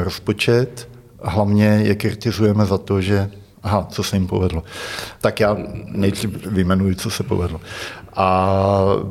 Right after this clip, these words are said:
povedlo se na Benešovce sehnat souhlasy S V J ček, to se povedlo panu Bláhovi. Ale současně mě hrozně svrbí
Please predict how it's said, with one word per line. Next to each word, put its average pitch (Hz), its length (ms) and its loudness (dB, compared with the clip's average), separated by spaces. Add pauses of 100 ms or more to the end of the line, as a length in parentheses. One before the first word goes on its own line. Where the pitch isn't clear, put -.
(140)
povedlo 135 360 4
se 120 360 2
na 110 100 4
Benešovce 104 680 2
sehnat 104 540 0
souhlasy 101 680 0
S - 200 -4
V 110 40 2 (100)
J 98 160 6
ček, 104 340 2
to 104 100 -10
se - 140 -8
povedlo 101 540 0
panu 101 300 -2
Bláhovi. 87 480 0 (500)
Ale 95 460 0 (1160)
současně 107 640 -2
mě 101 160 4
hrozně 98 400 4
svrbí 101 680 0